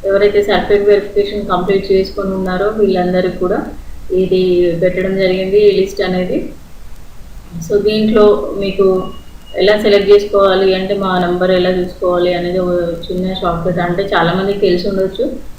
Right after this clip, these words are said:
తెలియని వారి కోసం మాత్రమే నేను చెప్తున్నాను. కంట్రోల్ ఎఫ్ అంటే మీరు ల్యాప్‌టాప్‌లో కానీ, ఆ, కంప్యూటర్లో కానీ యూజ్ చేసినట్లయితే కంట్రోల్ ఎఫ్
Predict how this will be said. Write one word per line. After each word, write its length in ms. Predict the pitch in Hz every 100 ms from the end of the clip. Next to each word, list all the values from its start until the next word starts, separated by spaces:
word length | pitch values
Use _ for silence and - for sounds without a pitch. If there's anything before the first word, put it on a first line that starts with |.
| - -
తెలియని 240 | 196 196 208
వారి 200 | 208 202
కోసం 300 | 196 196 196
మాత్రమే 340 | 190 190 190
నేను 140 | 190 185
చెప్తున్నాను. 560 | 175 190 185 185 247
కంట్రోల్ 360 | 226 196 208 202
ఎఫ్ 260 | 202 -
అంటే 340 | 190 180 185 202
మీరు 240 | 202 196
ల్యాప్‌టాప్‌లో 760 | 185 180 180 202 208 196 190 190
కానీ, 380 | 185 185 180 - - - - 190
ఆ, 100 | 180
కంప్యూటర్లో 580 | 196 190 202 208 208 196
కానీ 260 | 196 196
యూజ్ 160 | 185 185
చేసినట్లయితే 520 | 190 202 180 180 208
కంట్రోల్ 580 | 214 185 185 196 202 196
ఎఫ్ 340 | 185 147 -